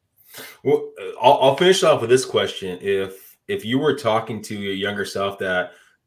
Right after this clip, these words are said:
that little Alinka that started her, um, newspaper in elementary school, is there any advice that you'd give her to, to better that brand or make it smoother,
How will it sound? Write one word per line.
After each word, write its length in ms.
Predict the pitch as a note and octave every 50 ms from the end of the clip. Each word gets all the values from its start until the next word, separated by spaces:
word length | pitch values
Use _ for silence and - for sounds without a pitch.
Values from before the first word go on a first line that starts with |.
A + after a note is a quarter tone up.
| _ -
that 400 | G2 F#2+ F#2+ F#2+ F#2+ F#2 - G#2
little 420 | G#2+ A#2+ B2 B2+ A#2+ A2+ A2 G2+
Alinka 400 | G2+ A2 A2 G#2+ - A2 G#2 G2 F2+
that 260 | G2+ G2 F#2+ F#2 -
started 340 | - - A2 A2 A2 G#2 F#2+
her, 460 | G#2 G#2 G2+ G2 F#2+ F#2 F#2 F2+ F2+ - - _ _ _ _ -
um, 440 | F2 F2+ F2+ F2+ F2 E2+ E2 E2 F#2
newspaper 720 | A#2 C3 C3+ C3 - A#2 G2+ G2 F#2 - F#2 F2 F2 F2
in 100 | F2+ F#2+
elementary 460 | G2+ G#2 G#2 G2+ G2+ G2+ G2 - G2+
school, 340 | F#2 - - F2+ E2 E2 -
is 120 | F2+ F#2 F2+
there 240 | A2 A#2+ A#2+ A#2 -
any 220 | A#2 A#2 B2 A#2+
advice 600 | A2 G2+ F2+ F2+ G2 F#2+ G#2 A#2 C3+ C3 - - -
that 120 | G#2+ F#2
you'd 240 | F#2+ G#2 G2+ F#2+ F2
give 220 | E2+ G2+ G2+ G2
her 300 | - A2 G#2 G#2 G#2 G2 G2
to, 280 | - - G2 F#2+ F2+ D#2+
to 120 | - G#2+
better 300 | F#2+ E2+ A2 G#2+ A#2 A2+ G#2+
that 220 | G#2 G#2 F2+ -
brand 420 | F#2 G2 G2 G#2 G#2 G#2 G#2 G2+
or 100 | F#2+ F2+
make 200 | F#2 F#2+ G2+ G2+
it 100 | G#2 -
smoother, 580 | - - G2+ G2+ G#2 G#2 F#2+ G2+ G2+ G2+ G2+ G2